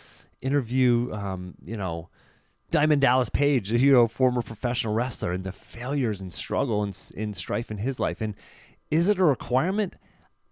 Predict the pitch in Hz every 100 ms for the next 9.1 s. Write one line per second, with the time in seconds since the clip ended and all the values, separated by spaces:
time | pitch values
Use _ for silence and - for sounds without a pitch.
0 | - 170 208 107 104 104 151 - 120 123
1 | 143 - 120 - 131 - 131 151 180 -
2 | - - _ _ _ _ _ - 135 143
3 | 131 117 - 127 - 131 120 - - -
4 | - 110 113 107 107 107 104 - _ _
5 | _ _ - 113 107 104 98 95 95 -
6 | 90 90 95 95 - - 87 80 85 -
7 | _ _ _ _ _ - - - 104 95
8 | 95 85 - 82 - 78 82 78 69 53